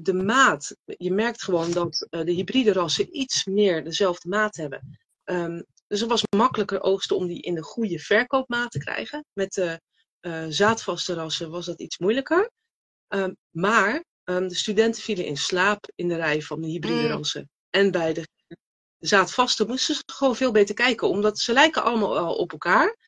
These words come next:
Speaker 1: Maar ze hebben allemaal een nuanceverschil. Dus het is gewoon interessanter echt om mee bezig te zijn en naar te kijken.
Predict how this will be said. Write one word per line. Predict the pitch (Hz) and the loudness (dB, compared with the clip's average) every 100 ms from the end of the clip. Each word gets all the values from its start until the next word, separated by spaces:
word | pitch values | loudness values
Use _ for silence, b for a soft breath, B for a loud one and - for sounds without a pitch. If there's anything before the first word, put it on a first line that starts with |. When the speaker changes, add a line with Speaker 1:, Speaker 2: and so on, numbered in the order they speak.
| _ | _
Speaker 1:
Maar | - 190 | -2 4
ze | |
hebben | 208 - | 4 4
allemaal | 269 311 294 269 | 4 6 6 4
een | 247 | 2
nuanceverschil. | 233 214 240 202 156 - 151 | 4 2 2 -2 -2 2 0
Dus | 233 | 0
het | - 262 | -4 -2
is | - | 0
gewoon | - 262 | 2 0
interessanter | 269 262 208 - 302 330 | 0 -4 -4 2 2 0
echt | - 226 - | -4 -4 -4
om | 196 | -2
mee | 190 180 | -2 2
bezig | 196 202 - | 2 2 -4
te | - | -10
zijn | - 165 170 - | -4 -4 -4 -6
en | 180 | -6
naar | 170 156 | -4 -6
te | _ | _
kijken. | 151 156 - | -10 -10 -12